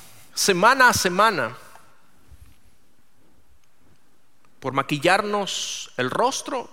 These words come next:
y también nos maquillamos el corazón. Y venimos cargados,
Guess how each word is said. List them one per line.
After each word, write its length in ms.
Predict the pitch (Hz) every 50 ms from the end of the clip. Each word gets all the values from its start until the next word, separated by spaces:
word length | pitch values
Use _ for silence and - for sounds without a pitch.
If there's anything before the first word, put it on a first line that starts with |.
| - - - - - - - - - - - - - - - - - -
y 80 | 135
también 320 | - - 123 127 156 180 190
nos 160 | 190 165 151
maquillamos 640 | 151 139 - - 135 - 160 175 175 147 131 - 127
el 100 | 117 -
corazón. 500 | - 107 104 110 - - - 95 101 110 - - - - - - - - - - - - - - - - - - - - - - - - - - - - - - - - - - - - - - - - - - - - - - - - -
Y 100 | - 123
venimos 920 | 117 123 117 139 180 202 208 202 208 190 180 - - - - - - - - - - - - - - - - - - - - - - - - - - -
cargados, 920 | - 120 117 120 123 151 160 165 175 175 165 156 - - - - - -